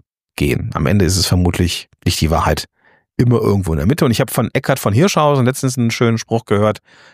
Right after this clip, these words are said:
„Wissenschaft ist immer nur der aktuelle Stand des Irrtums.“ Also, das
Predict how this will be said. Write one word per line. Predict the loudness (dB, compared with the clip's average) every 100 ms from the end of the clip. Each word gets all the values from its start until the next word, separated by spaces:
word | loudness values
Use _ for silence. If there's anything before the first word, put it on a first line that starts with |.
| _
„Wissenschaft | -2 0 0 0 0 0 -4 -18 _ -20 _ _
ist | -4 -4 -6 -16 _ _ _ _ 0
immer | 2 4
nur | 4 4 2 -4 _ _ _ _ -4
der | -2
aktuelle | -2 -2 0 0
Stand | -2 -2 -4 -4 -14 _ -4
des | -4 -2
Irrtums.“ | -4 -6 -10 -12 -14 _ -20 -20 _ _ _ _ -4
Also, | -2 -2 -4 _ _ _
das | -12